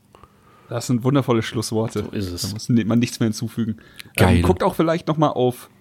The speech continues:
Speaker 1: auf Twitter und, und Instagram, da werden wir jetzt auch ein bisschen aktiver sein. Wer die letzte Zeit schon, äh, die letzten paar Tage mal aufmerksam drauf geguckt hat, wird schon gesehen haben.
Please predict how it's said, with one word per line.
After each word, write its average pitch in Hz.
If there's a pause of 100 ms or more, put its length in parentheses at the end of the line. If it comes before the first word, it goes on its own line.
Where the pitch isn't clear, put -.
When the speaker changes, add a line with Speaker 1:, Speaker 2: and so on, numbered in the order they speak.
(600)
Speaker 1:
auf -
Twitter 170
und, 123
und 120
Instagram, 127
da 117
werden 120
wir 120
jetzt -
auch 117
ein 131
bisschen 120
aktiver 120
sein. 117
Wer 113
die 117
letzte 117
Zeit 117
schon, 113
äh, 110
die 107
letzten 110
paar 113
Tage 117
mal 107
aufmerksam 110
drauf 107
geguckt -
hat, 120
wird -
schon 113
gesehen 110
haben. 107